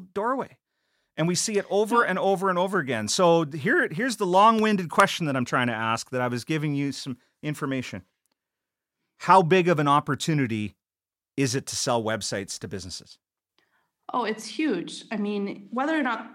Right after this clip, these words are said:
Speaker 2: they have a website or not is no longer the question. I think a lot of people will have a website, but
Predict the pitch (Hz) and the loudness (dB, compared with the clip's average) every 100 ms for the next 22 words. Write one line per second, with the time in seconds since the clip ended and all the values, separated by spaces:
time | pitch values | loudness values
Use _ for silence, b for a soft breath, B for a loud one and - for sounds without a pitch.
0 | - 226 214 208 196 220 220 196 190 - | -18 -10 -6 -6 -4 -4 -2 -2 -4 -4
1 | 190 185 185 B B - 180 175 - 190 | -4 -4 -8 B B -8 -4 -4 -4 -6
2 | 208 202 196 185 185 160 - 180 - 147 | -4 -2 -4 -4 -6 -6 -10 -10 -8 -10
3 | 165 190 190 196 196 208 226 190 185 190 | -8 -6 -4 -2 -2 -2 -4 -4 -6 -6
4 | 190 180 185 185 170 - - - 190 185 | -6 -4 -6 -6 -10 -10 -12 -6 -6 -6